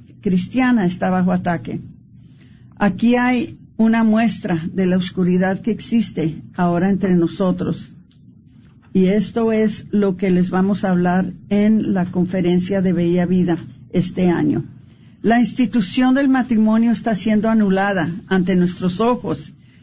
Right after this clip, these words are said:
ya que la Cámara de Representantes votó recientemente en contra del matrimonio bíblico. La administración de la Casa Blanca está alentando a los niños a cambiar su sexo biológico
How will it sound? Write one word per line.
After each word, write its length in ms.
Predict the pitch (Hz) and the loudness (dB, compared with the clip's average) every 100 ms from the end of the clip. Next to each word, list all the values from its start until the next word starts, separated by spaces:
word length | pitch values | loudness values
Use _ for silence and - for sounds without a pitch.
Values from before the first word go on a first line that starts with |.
| - | -12
ya 240 | - 208 202 | -2 0 0
que 140 | 233 | 0
la 180 | 233 185 | 0 0
Cámara 420 | 196 196 208 214 | 0 0 2 2
de 120 | 196 | 0
Representantes 1160 | 170 180 180 175 196 180 185 226 233 262 240 247 | 0 0 0 0 0 0 2 0 0 0 -2 0
votó 520 | 190 185 185 208 220 | 0 0 0 0 0
recientemente 1000 | 220 190 - 202 190 226 208 202 233 - | 0 -2 0 -2 2 2 2 0 -2 -2
en 340 | 226 233 226 - | 2 4 2 0
contra 560 | 226 262 254 - - - - - - _ | 0 0 0 -2 -8 -10 -18 -20 -20 _
del 180 | 202 196 | -2 2
matrimonio 760 | 196 180 196 196 190 202 208 | 2 0 0 2 2 2 2
bíblico. 680 | 185 214 214 170 175 - - - - _ _ _ - - _ _ - | 2 4 2 0 -2 -4 -12 -14 -20 _ _ _ -20 -20 _ _ -8
La 140 | - 233 | -2 2
administración 1300 | 240 247 247 202 220 180 180 254 277 240 175 180 - - - - | 2 2 2 0 0 -2 -2 0 2 2 0 -4 -8 -20 -20 -14
de 180 | - 214 | -2 0
la 160 | 202 190 | 0 0
Casa 320 | 214 190 240 | -2 0 0
Blanca 580 | 226 247 254 208 175 - - | 2 2 2 0 -6 -6 -2
está 340 | 202 - 208 | -2 0 0
alentando 540 | 220 240 220 233 233 | 2 2 2 2 2
a 60 | 247 | 2
los 200 | 226 180 | 0 2
niños 380 | 247 247 233 - | 2 2 2 0
a 160 | 202 | -4
cambiar 580 | 190 214 214 202 233 254 | -2 2 2 2 0 0
su 220 | 247 285 | -2 -2
sexo 600 | 262 - 262 247 254 262 240 | -2 -2 -2 -2 -2 -2 0
biológico 880 | 226 214 214 254 262 220 202 170 | 2 2 2 2 0 -4 -2 -2